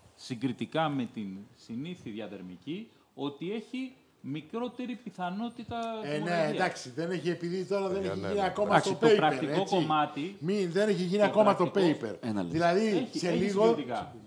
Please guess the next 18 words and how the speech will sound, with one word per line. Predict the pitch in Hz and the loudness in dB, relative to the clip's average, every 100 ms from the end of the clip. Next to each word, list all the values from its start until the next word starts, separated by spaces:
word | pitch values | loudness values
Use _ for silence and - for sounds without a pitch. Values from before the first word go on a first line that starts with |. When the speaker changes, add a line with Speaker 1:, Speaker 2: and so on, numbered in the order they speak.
| - | 2
Speaker 2:
ωραία, | 196 196 143 139 | 4 4 2 2
τότε | 202 208 | 2 4
θα | 175 180 | 2 0
πούμε | 220 208 | -2 -2
και | 190 180 | -2 -2
δεν | 226 | -2
έχει | 240 190 | -4 -4
αποδειχθεί | 175 170 151 190 | -4 -6 -8 -8
ποτέ | 180 180 - 156 196 208 - - - | -6 -6 -4 -2 -2 -6 -12 -20 -12
ότι | 160 165 190 | -8 -6 -2
η | 190 | 2
απλή | 175 180 214 262 | 2 2 -2 0
νεφροστομία | 247 196 190 - 165 156 156 160 208 - - - - - | 0 0 -4 -4 -6 -2 -2 -2 -4 -10 -20 -20 -20 -16
Speaker 1:
Το | - | -4
Speaker 2:
έχει | 220 | 0
Speaker 1:
πρακτικό | 226 240 226 | 0 0 -2
Speaker 2:
μικρότερες | 302 233 262 277 247 185 170 | -2 4 6 6 4 0 -2
επιπλοκές | 170 165 160 151 180 214 240 | -6 -6 -4 -4 0 0 -2